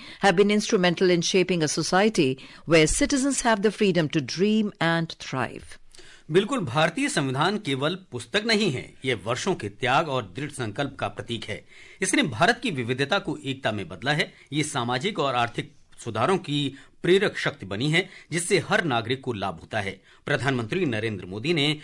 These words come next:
Speaker 2: आज सभी देशवासियों को संविधान दिवस पर शुभकामनाएं दी हैं। उन्होंने कहा कि भारतीय संविधान देश की हजारों वर्षों की महान परंपरा की आधुनिक अभिव्यक्ति है।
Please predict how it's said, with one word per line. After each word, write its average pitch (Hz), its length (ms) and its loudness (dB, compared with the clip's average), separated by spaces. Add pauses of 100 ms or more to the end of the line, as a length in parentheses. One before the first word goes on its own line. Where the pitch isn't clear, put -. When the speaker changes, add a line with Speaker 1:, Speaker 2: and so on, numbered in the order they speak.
(160)
Speaker 2:
आज 165 160 4
सभी 151 380 -6
देशवासियों 120 720 -2
को 151 200 -2
संविधान 110 480 -4
दिवस 120 280 -4
पर 113 100 -8
शुभकामनाएं 98 540 -8
दी 104 100 -8
हैं। 110 180 -6 (320)
उन्होंने 107 240 -6
कहा 131 320 2 (280)
कि 151 80 -2
भारतीय 135 480 -4
संविधान 113 580 -2 (140)
देश 151 300 -2
की 135 80 -4 (100)
हजारों 113 320 -4
वर्षों 147 340 -4
की 151 340 -2 (240)
महान 139 440 0 (100)
परंपरा 127 380 0
की 123 360 -4 (220)
आधुनिक 147 500 2 (140)
अभिव्यक्ति 117 500 -4
है। 107 200 -6